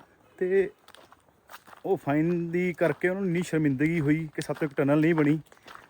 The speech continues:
ਤੇ ਉਹ ਇੰਨਾ ਸ਼ਰਮਿੰਦਾ ਹੋਏ, ਉਹਨਾਂ ਨੇ ਇਸ, ਇਸ ਜਗ੍ਹਾ 'ਤੇ ਸੁਸਾਈਡ ਅਟੈਂਪਟ ਕਰ ਲਿਆ। ਤੇ ਉਸ ਤੋਂ ਬਾਅਦ ਉਹਨਾਂ ਨੇ ਇਸੇ ਜਗ੍ਹਾ 'ਤੇ, ਤੁਸੀਂ ਦੇਖਿਆ, ਇਸੇ ਜਗ੍ਹਾ 'ਤੇ ਉਹਨਾਂ ਨੇ ਸੁਸਾਈਡ ਅਟੈਂਪਟ ਕੀਤਾ ਸੀ। ਪਰ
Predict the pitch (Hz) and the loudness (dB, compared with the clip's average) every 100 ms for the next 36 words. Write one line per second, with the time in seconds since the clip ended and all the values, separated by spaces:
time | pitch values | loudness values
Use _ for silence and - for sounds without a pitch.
0 | _ 151 170 160 175 165 165 170 160 170 | _ -2 0 0 0 0 2 4 4 2
1 | 180 185 - - 160 135 135 160 180 175 | 2 0 -2 -2 -2 2 6 6 6 2
2 | 175 - - _ - 131 143 147 147 135 | -4 -12 -20 _ -14 0 2 4 0 0
3 | 139 110 92 82 85 - - - - - | -2 -2 -4 -8 -12 -20 -20 -20 -20 -20
4 | _ _ - 151 - 180 175 190 - 160 | _ _ -6 -6 0 0 4 2 2 0
5 | 180 196 - - 147 160 165 180 170 160 | 0 -2 -4 -6 -2 0 2 2 0 -6
6 | 143 147 185 151 156 170 185 180 151 135 | -2 2 2 0 -4 -2 -2 -2 0 0
7 | 143 - 127 127 135 185 - - - _ | -2 -6 -4 -2 -2 -8 -14 -20 -20 _
8 | - - _ - 160 190 196 | -20 -20 _ -6 -2 0 -2